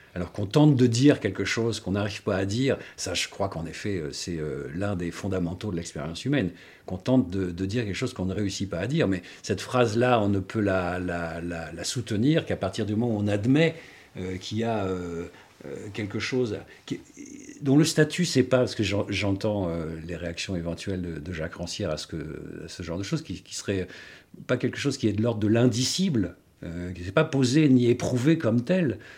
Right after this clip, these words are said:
Euh, ça cherche à se dire, mais, euh, et donc ça, euh,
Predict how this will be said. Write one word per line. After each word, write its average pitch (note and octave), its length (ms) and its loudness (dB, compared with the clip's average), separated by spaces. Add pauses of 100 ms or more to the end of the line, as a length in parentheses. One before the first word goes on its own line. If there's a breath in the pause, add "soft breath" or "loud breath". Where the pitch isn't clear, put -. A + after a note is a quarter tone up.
(340 loud breath)
Euh, F#2+ 320 -4
ça E2+ 200 -4
cherche - 340 4
à C3 100 4
se B2+ 120 0
dire, C3+ 420 2 (480 loud breath)
mais, A2 440 0
euh, F2+ 640 -2 (280)
et G#2+ 100 -4
donc C3+ 220 8
ça, G2+ 460 2
euh, F2 300 -2